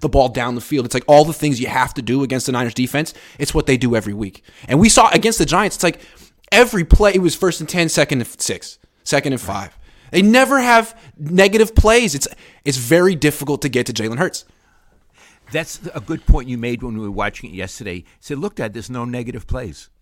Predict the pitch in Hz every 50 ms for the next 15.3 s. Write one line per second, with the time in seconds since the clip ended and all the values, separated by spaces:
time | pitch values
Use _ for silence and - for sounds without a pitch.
0 | _ _ _ _ - - 131 139 143 139 110 - - - - _ _ _ _ _
1 | _ _ - - 123 135 135 135 - - - 113 120 117 - - - - - 139
2 | 123 120 - - 131 135 120 - 147 147 - 160 120 107 120 143 165 175 165 160
3 | - 170 156 - - 156 143 - - 139 139 135 131 131 131 - - - - _
4 | - 147 170 185 196 190 180 - - 123 113 - - - 101 104 117 - - -
5 | - _ - - _ - 180 220 262 262 208 185 202 190 - - _ - _ -
6 | 156 190 262 - 294 262 254 - 226 220 233 220 - 208 196 - - 247 233 214
7 | 214 190 196 180 151 143 123 - - 185 196 190 180 170 156 147 - 180 170 170
8 | 175 - 175 165 160 151 143 185 - - - 107 104 104 107 - - 104 87 85
9 | _ _ _ _ _ _ _ _ _ - 117 123 113 120 131 131 135 117 113 117
10 | 120 117 104 101 90 87 85 - _ _ _ _ _ _ _ _ _ _ - -
11 | 127 107 107 104 - 107 104 101 98 98 95 92 - _ _ _ _ _ - 185
12 | 202 208 202 196 190 175 180 208 202 - 208 175 170 160 131 - 120 147 156 -
13 | 151 135 - 113 110 - - - 135 143 151 170 - - 156 147 - 123 - -
14 | 127 123 - 104 120 113 107 95 101 104 107 - - - 104 110 107 - 90 87
15 | - - 95 95 101 -